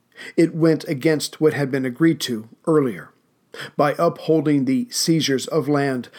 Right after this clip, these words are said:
by individual peasants and those taken collectively.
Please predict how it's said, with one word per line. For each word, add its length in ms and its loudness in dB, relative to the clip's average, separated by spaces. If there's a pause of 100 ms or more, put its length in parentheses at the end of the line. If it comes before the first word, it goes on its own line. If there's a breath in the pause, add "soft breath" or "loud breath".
(140)
by 220 -2
individual 480 0
peasants 520 -6 (220)
and 240 -4
those 380 0
taken 560 -4 (180)
collectively. 600 -4